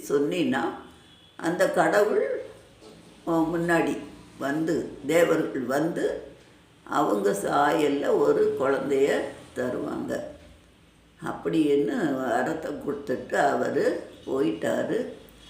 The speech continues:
"இவ்வளோ இளம் பருவமா இருக்கா, இது என்ன நடக்குமா? அப்போ அதை நம்ம டெஸ்ட் பண்ணி பார்த்துருவோம்னு" சொல்லிட்டு ஆ, பார்த்தா சூரிய பகவான் தக தகன்னு அங்க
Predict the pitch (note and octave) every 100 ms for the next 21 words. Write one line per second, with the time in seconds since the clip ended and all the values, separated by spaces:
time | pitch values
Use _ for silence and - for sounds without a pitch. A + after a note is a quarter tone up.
0 | - - - - - - - D3+ D#3+ F3+
1 | E3+ F#3+ D#3+ D3 D#3 F#3+ F3+ C#3+ D#3 D#3
2 | C#3+ D#3 D#3 C3 - C3+ C#3+ E3 D#3 D#3
3 | E3+ E3 F3+ E3 C3+ C#3+ D#3 - C#3 B2+
4 | A#2 D3 E3+ E3+ - - - _ _ -
5 | - C3+ - D#3+ D#3 D3+ C#3+ C#3+ C3+ -
6 | D#3+ D#3+ - E3 C#3+ C#3 A#2 A#2+ - B2+
7 | B2+ C3 B2 - C#3+ F3 - D4 A3+ B2
8 | - - - - - - - - - -
9 | - - - - - - - E3 E3 C#3+
10 | C#3+ C#3+ D3 F3+ G3+ E3+ F#3 F3 F3 G3+
11 | A3 F3 C#3+ C#3+ E3+ F#3+ F#3 D3+ C#3+ D3
12 | F3+ D3 D3+ F3+ F#3 E3 D#3